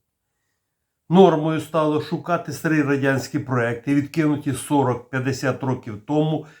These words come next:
через недоцільність, і пробувати їх відновити. Це виглядає дивно, але свідчить про відсутність нових технічних ідей і поганий рівень освіти в Росії. Наприклад, вже п'ятдесят років в Сполучених Штатах Америки вміють зробити розрахунки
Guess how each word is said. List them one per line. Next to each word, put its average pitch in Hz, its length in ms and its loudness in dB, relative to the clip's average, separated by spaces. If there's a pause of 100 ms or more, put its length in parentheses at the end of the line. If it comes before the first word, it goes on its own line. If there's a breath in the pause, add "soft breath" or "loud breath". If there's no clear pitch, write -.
через 147 340 2
недоцільність, 151 760 -2 (480 loud breath)
і 190 100 -2
пробувати 220 540 0
їх 190 220 -2
відновити. 127 500 -2
Це 170 180 0
виглядає 170 600 2
дивно, 151 640 0 (260 loud breath)
але 143 280 4
свідчить 147 720 0
про 139 180 0
відсутність 170 880 0
нових 135 420 2
технічних 113 680 -8
ідей 170 380 -4 (180)
і 147 100 -4
поганий 139 560 2
рівень 139 340 0
освіти 127 460 -6
в 120 80 -6
Росії. 104 460 -6 (920)
Наприклад, 156 680 -2
вже 151 180 -2
п'ятдесят 208 560 -2
років 113 440 -2
в 98 60 -18
Сполучених 143 560 0
Штатах 110 340 -4
Америки 165 460 0
вміють 131 580 2
зробити 131 420 -2
розрахунки 123 840 -4